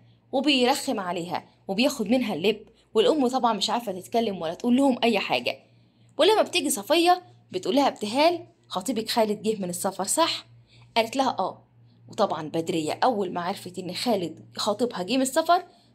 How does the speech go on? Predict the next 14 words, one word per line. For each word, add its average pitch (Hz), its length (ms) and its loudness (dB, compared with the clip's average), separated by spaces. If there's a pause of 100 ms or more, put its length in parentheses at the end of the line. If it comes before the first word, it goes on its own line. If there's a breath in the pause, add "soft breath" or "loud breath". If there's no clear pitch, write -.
(120)
بصت - 320 -8
لها 247 120 6
وقالت 185 320 -2
لها: 294 260 2 (320 loud breath)
"إحنا 170 200 -6
لازم 214 240 -2
نخلص 214 420 -4
موضوع 190 280 -2
ملكة 226 320 0
ده، 247 200 2 (460 soft breath)
كلميه، 226 580 2 (320 soft breath)
لازم 226 240 2
كاتب 254 240 -2
الكتاب، 208 520 0